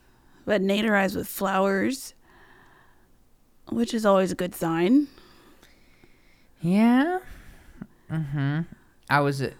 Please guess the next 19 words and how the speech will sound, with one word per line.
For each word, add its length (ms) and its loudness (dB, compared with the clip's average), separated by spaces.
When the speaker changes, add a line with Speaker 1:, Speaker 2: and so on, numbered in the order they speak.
Speaker 2:
I 80 0
was 140 0
a 80 0
bit 320 0
worried 640 2
when 540 0
Stasha 500 -2
pulled 240 -2
out 240 2
her 340 -2
list 400 -4
of 400 -6
things. 600 -4
Speaker 1:
<laughs> 40 -20
Uh, 420 0
yeah, 600 0
that, 260 2
sometimes 680 2
that's 540 -4